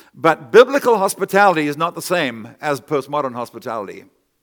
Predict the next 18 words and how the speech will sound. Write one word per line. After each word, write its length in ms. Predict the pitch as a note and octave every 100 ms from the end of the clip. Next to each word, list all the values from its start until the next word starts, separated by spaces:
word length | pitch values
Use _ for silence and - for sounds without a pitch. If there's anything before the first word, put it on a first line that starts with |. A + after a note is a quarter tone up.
| _ _ _ _ _ _ _ _
We 160 | D#3 F3+
invite 460 | F#3 C#3+ A3 A#3+
people 300 | G#3 A3 G#3
to 120 | F#3+
journey 540 | D#3+ B2+ G3 C4 C#4 A#3
in 100 | G3+
our 140 | F3
church, 280 | - F#3+ F3+
but 140 | F3+ B2
where 320 | E3 C4+ C#4+
are 200 | C4+ C4+
we 200 | A#3+ A#3+
journeying 680 | D#3+ G#3 A#3 A3 G3 E3 D3
in 160 | D3
our 180 | C3 B2
church? 560 | A#2+ B2+ G2+ - - - _ _ _ _ _ _ _
Towards 360 | F3 D#3+ D3
Christ, 840 | - G#3+ - F3+ C3 - - -